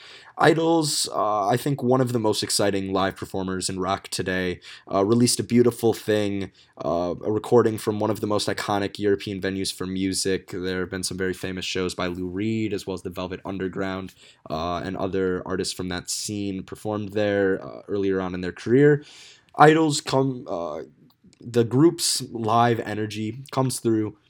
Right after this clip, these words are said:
just as strong in the recording, uh, the visual or audio recording, as they do,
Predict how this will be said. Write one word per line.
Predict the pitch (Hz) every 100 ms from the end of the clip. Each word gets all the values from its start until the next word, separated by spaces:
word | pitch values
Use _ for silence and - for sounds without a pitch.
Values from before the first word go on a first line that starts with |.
| _ -
just | 107 104 120 -
as | 131 -
strong | - 104 98 98 98 - _ _ _ _ _ - -
in | 127 131
the |
recording, | 123 117 - 120 120 123 120 120 - _ -
uh, | 95
the | 101
visual | 123 123 120 117 - _
or | 92 80
audio | 120 143 143
recording, | 120 - 120 110 107 -
as | 123 123
they | 110
do, | 101 110 117 113